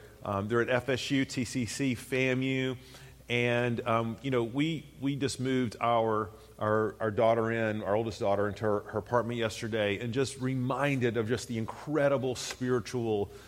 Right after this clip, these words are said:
need and opportunity that's represented here in Tallahassee. We get to be a part of that. And so, um, you may not know it, we have a college ministry here. If you're a college student, we have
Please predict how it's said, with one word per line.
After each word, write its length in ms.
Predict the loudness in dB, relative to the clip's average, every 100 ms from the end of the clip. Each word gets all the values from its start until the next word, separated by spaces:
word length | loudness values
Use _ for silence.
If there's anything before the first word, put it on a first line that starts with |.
| -20 -10
need 540 | -2 0 2 2 0 0
and 80 | -2
opportunity 580 | 2 2 2 -4 -2 -2
that's 160 | -2 0
represented 680 | 0 0 0 -2 0 -2
here 440 | -2 0 2 2 0 -8 -18 -20 -10
in 420 | -2 2 2 0 -2
Tallahassee. 840 | 0 2 2 2 2 0 -2 -2 -2
We 140 | -2
get 160 | -2 -2
to 60 |
be 100 | -2
a 40 | -2
part 260 | 2 2
of 80 | 2
that. 320 | 0 -2 -6 -14 -20 -20 -20 -8
And 100 | -6 0
so, 340 | 4 4 4
um, 300 | 2 0 -2
you 140 | -4 0
may 100 | 2
not 140 | 4
know 140 | 4 4
it, 40 |
we 100 | 4
have 100 | 2
a 40 |
college 360 | 2 2 2 0
ministry 420 | -4 -4 -4 -4
here. 360 | -2 0 0 0
If 120 | 0
you're 80 | -2
a 40 |
college 380 | 2 4 4 2
student, 300 | -2 -2 -2
we 120 | -2
have 360 | 0 4 4